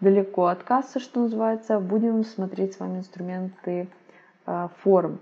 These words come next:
Первая форма у нас по умолчанию — это Rectangle Tool, и на базе ректангла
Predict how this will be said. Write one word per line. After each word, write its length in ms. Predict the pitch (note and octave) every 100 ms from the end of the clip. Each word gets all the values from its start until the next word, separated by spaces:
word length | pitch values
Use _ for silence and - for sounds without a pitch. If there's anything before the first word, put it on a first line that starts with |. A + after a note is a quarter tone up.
| -
Первая 400 | A3 A#3 A3 G3+
форма 460 | G3 C4+ C#4+ C4+ C4
у 80 | G#3+
нас 180 | G#3
по 160 | G3+ -
умолчанию — 680 | F#3 F#3+ G3 G#3 A#3+ A#3+ G3+
это 140 | F#3+
Rectangle 640 | F3+ - F3 F3 E3+ F3
Tool, 360 | - C4+ D4+ D4+
и 280 | G#3 G#3 G#3
на 120 | G3
базе 400 | F#3 G3 G#3 F#3
ректангла 720 | F#3+ F#3+ A#3 C4 B3+ B3 B3